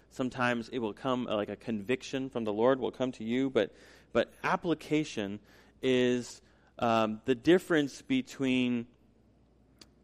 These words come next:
reading the rules to a game and putting it aside and reading the rules to a board game and playing the game.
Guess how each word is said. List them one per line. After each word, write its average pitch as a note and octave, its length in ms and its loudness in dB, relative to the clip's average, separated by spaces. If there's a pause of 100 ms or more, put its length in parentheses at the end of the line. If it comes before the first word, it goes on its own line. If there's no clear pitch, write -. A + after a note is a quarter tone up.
(460)
reading F#3 720 0 (2000)
the B2+ 120 2
rules E3 560 4
to C#3 160 4
a A#2 40 4
game C#3 560 -2 (1300)
and A#2+ 180 -2
putting D3+ 300 0
it A2+ 100 0
aside E3 680 -2 (760)
and A#2+ 220 -4
reading D#3+ 340 4
the C3 80 4
rules D3 500 2
to C#3+ 140 0
a B2 60 2
board C#3+ 320 2
game C#3 380 0 (140)
and C3 300 -2
playing C3 520 0
the A#2 80 -2
game. G2+ 500 -4